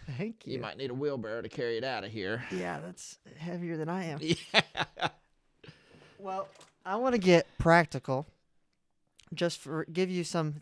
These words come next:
Speaker 1: things that you maybe can do to help you become, uh, obsessed with learning. Evaluate how much you can grow by the content you're taking in. I,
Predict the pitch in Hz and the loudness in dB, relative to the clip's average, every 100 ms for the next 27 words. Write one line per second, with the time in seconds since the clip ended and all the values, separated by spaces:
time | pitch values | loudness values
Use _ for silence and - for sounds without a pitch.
0 | - 196 220 196 170 175 175 170 175 170 | -2 0 2 2 2 2 4 4 4 0
1 | - 165 151 143 - 143 160 151 143 143 | 0 -2 -2 -6 -8 2 4 4 2 -2
2 | 151 156 147 139 143 156 143 139 - - | -2 -2 -4 -4 -6 -4 -2 -4 -8 -20
3 | - - 151 139 139 - 156 - - 151 | -20 -6 0 2 0 -2 -6 -2 2 2
4 | - 143 135 143 139 139 - - - - | 0 -6 -2 -2 -2 -4 -8 -20 -20 -20
5 | _ - 160 147 180 233 247 233 233 - | _ 0 6 10 10 10 8 6 6 4
6 | - - _ _ _ - - 196 214 214 | -8 -20 _ _ _ -8 2 4 6 4
7 | - 196 180 147 151 156 147 143 151 151 | 2 0 2 6 6 6 4 2 0 0
8 | - 151 - 143 - 143 - 135 131 151 | 0 -2 0 -2 0 -2 -2 -6 -6 -10
9 | - _ _ _ _ _ _ - | -14 _ _ _ _ _ _ -14